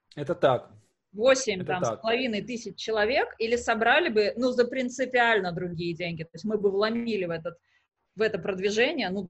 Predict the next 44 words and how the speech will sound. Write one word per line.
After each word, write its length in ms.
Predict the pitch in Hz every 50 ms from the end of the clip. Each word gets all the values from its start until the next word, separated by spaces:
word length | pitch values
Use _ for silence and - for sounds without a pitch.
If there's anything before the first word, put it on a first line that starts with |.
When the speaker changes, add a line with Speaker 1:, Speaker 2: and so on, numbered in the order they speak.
| _ -
Speaker 2:
дофига 600 | 175 175 180 269 285 294 - 294 240 202 190 180
денег. 280 | 170 160 156 131 104 - _ _ - - _ _ _ -
Да, 180 | 196 240 220
мы 100 | 196 180
Speaker 1:
Мгм. 0 |
Speaker 2:
сейчас 300 | 127 139 - 202 196 -
тоже 240 | - 233 208 - 196
льем 220 | 190 208 202 190
платный 340 | 170 208 202 190 196 190 180
трафик, 360 | - 247 285 523 523 - -
я 80 | 214 190
не 100 | 196 214
знаю, 220 | 226 233 208 180
сколько 280 | - - 190 185 - 190
он 100 | 185 180
там 140 | - 196 208
стоил, 300 | - - 330 453 440 302
но 120 | 226 220
он 80 | 214 208
реально 360 | 208 208 240 - 403 - 220
стоит, 440 | 233 - - 240 262 233 202 170 -
ну, 120 | 202 190
просто 460 | - 233 226 220 220 - 220 202 196 - _ _ _ _ _ _ _ _ _
на 180 | 208 214 233 233
порядок 640 | 240 247 240 247 247 240 214 185 160 151 156 - -
меньше, 540 | 185 202 233 294 - - - - 185 143 -
чем 600 | - - 214 214 214 214 214 - 202 196 190 - _ -
он 260 | 202 196 190 180 -
стоил 560 | - - - _ - 214 233 262 269 254 247
бы, 440 | 196 180 202 196 190 185 175 165 165 - _ -
там, 180 | 185 170 175 -
три 180 | - 226 220
месяца 420 | 202 196 196 - - 180 - - 180
назад. 380 | 185 190 180 185 175 151 - - _ _ _ _ _ -
Если 280 | 196 233 247 247 269 269
Speaker 1:
Мгм. 20 |
Speaker 2:
нет 240 | 311 320 302 - -
понимания, 440 | 233 233 240 254 285 277 247 208 202
что 140 | - - 240
есть 140 | 269 269 -
такой 180 | 262 226 220
ситуативный 840 | 214 - 254 254 - 254 247 247 240 - 294 285 233 208 190 175 -
продукт, 440 | 208 196 196 190 240 277 269 -
который 420 | - 190 190 - 214 208 208 208